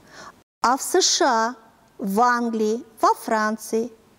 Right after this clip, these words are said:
и во многих других странах мира из морской воды получают поваренную соль. Для утоления водного голода жителей нашей планеты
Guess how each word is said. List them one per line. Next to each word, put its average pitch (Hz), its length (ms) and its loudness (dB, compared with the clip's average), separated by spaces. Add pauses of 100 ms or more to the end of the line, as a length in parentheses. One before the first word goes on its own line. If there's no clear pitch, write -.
(520)
и 262 100 4
во 302 140 6
многих 381 460 2
других 302 340 4
странах 269 640 -2
мира 294 480 2 (440)
из 247 200 2
морской 240 480 2
воды 196 460 2 (480)
получают 196 680 2
поваренную 240 800 2
соль. 196 440 -6 (2000)
Для 226 260 4
утоления 262 680 2
водного 220 680 0
голода 240 680 2 (520)
жителей 226 540 2
нашей 208 440 0
планеты 208 720 -2